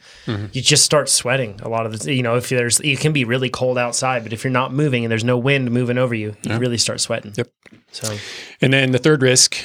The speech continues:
Speaker 1: I'm just gonna cover three, is that it, there's the potential of depleting those valuable glycogen stores we're just talking about. You can run yourself down to a point where some of the glycogen you burn off in your warm-up was actually something that could have benefited you during the event.
Speaker 2: Mm-hmm. Yeah,
Speaker 1: Okay.
Speaker 2: absolutely.
Speaker 1: Yep. So,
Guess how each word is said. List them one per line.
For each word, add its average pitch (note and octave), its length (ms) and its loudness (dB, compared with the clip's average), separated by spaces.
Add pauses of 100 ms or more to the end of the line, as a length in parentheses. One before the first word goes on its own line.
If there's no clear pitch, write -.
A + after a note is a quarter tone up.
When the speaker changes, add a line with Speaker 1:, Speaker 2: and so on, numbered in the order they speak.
(100)
Speaker 1:
I'm A2+ 180 2
just G2+ 140 2
gonna A2+ 120 4
cover G#2+ 200 0
three, A2 340 0
is A2 240 -2
that A2 180 2
it, - 340 -6
there's A#2+ 180 0
the G#2+ 80 0
potential B2 380 -2
of A2 80 -2
depleting A2 480 -2
those A2 220 -2
valuable G#2 360 -4
glycogen G#2 400 -2
stores G#2+ 260 -2
we're G2+ 60 -6
just G2+ 180 -4
talking A2+ 220 -2
about. G#2 240 -2
You B2 100 2
can C3 120 0
run A#2+ 160 2
yourself A#2+ 300 2
down B2 220 2
to A#2+ 80 2
a A2+ 40 -2
point A#2 280 -2
where A#2+ 380 2 (200)
some C3 200 2
of B2 60 0
the A#2 60 -4
glycogen A#2+ 380 0
you A2+ 60 0
burn A#2+ 220 2
off A#2 140 -2
in B2 60 2
your A2+ 100 0
warm-up A#2+ 400 0
was G#2 120 -4
actually A2+ 240 -2
something A#2 200 0
that G#2+ 80 -4
could B2 140 0
have G2+ 80 -6
benefited A2 420 -2
you G#2+ 100 -4
during G#2+ 220 -4
the G#2+ 80 -6
event. A#2 280 -4 (240)
Speaker 2:
Mm-hmm. G#2+ 360 -6 (460)
Yeah, B2 120 4
Speaker 1:
Okay. B2+ 160 0 (240)
Speaker 2:
absolutely. A#2 540 -6
Speaker 1:
Yep. - 160 -2 (400)
So, F3 340 4